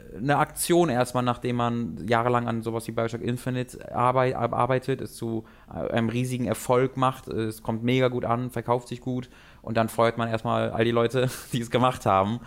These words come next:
äh, wer-, kurz nachdem die dann mit dem letzten D L C fertig waren, weil man halt was Kleineres machen will.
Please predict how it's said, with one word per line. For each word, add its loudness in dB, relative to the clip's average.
äh, 6
wer-, 0
kurz -2
nachdem -2
die -2
dann -2
mit -6
dem -4
letzten -6
D -4
L -4
C -6
fertig -2
waren, 0
weil 2
man -4
halt 0
was -8
Kleineres -2
machen -8
will. -2